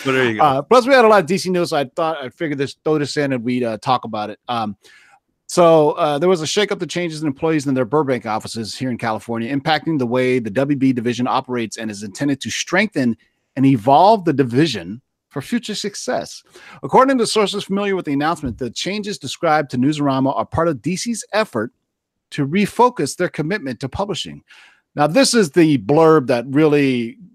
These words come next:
Speaker 2: gives me the Rebirth New fifty-two kind of, uh, deja vu. So this is a quote from them.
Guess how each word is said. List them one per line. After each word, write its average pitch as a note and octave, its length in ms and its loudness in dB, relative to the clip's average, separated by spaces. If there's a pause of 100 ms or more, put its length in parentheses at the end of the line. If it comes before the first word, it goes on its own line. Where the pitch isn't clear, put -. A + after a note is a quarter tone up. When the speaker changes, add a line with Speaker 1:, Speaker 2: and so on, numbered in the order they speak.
(100)
Speaker 2:
gives C#3 200 -2
me D3 220 2
the A#2 360 -4
Rebirth C#3 500 -2
New C#3 120 0
fifty-two A#2 920 -4
kind G#2+ 240 -6
of, F#2+ 320 -10
uh, F2+ 420 -10
deja G2 340 -6
vu. F2 220 -12 (760)
So C3 320 4
this D#3 180 6
is D3+ 120 2
a C3+ 40 4
quote D3+ 300 2
from A2+ 180 -2
them. G2+ 380 -2